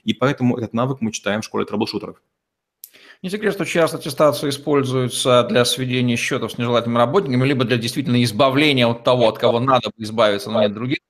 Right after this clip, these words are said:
Speaker 2: способов, ну, а также для, а, злоупотребления, вернее, давайте начнём с того, как за-, защититься от, э,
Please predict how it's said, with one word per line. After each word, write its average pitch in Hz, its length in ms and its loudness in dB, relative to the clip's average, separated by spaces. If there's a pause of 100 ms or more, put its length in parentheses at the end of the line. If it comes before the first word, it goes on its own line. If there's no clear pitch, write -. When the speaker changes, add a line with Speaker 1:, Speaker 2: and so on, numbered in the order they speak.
(360)
Speaker 2:
способов, 165 600 -2
ну, 165 160 2
а 185 60 6
также 165 260 2
для, 147 460 4 (320)
а, 120 520 0
злоупотребления, 143 1900 2
вернее, 127 260 0
давайте 131 280 4
начнём 120 380 -2
с - 280 -6
того, 131 240 0
как 135 400 -4
за-, 135 280 -6 (500)
защититься 160 800 -2
от, 147 340 -2 (160)
э, 113 580 2